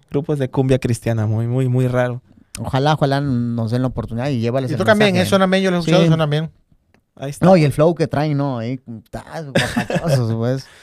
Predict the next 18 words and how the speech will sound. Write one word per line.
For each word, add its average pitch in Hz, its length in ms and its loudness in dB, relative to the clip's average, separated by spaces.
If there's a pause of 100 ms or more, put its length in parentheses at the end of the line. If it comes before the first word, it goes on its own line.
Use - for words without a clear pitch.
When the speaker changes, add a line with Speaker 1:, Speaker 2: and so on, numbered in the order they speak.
(160)
Speaker 1:
Pura 180 240 8
Speaker 2:
Ah, 165 40 4
Speaker 1:
cumbia. 175 460 4 (160)
Speaker 2:
saludos 151 340 6
para 120 180 -2
toda 143 160 -2
la 127 120 4
banda, 127 180 2
los 113 160 -2
conozco 127 540 0
y, 110 60 0
y 107 240 -2
son, 117 260 -2
son, 120 240 -2
son 127 160 -4
mis 131 160 -2
amigos 123 460 -2
y 101 200 -6